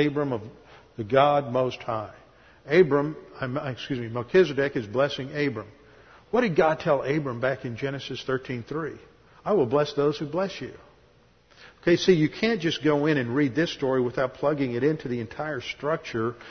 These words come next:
of what God's doing to Abraham. See how that all ties together.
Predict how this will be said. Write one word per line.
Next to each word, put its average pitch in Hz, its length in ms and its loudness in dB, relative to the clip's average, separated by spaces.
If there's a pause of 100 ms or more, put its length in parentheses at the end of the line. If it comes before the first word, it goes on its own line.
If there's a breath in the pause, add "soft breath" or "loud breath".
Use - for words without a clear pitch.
(160 loud breath)
of 123 120 -4
what 131 160 2
God's 139 340 -2
doing 131 240 -4
to 147 240 -2
Abraham. 120 440 -4
See 180 280 0
how 160 240 0
that 143 260 -4
all 147 240 -2
ties 135 360 -4
together. 139 540 -2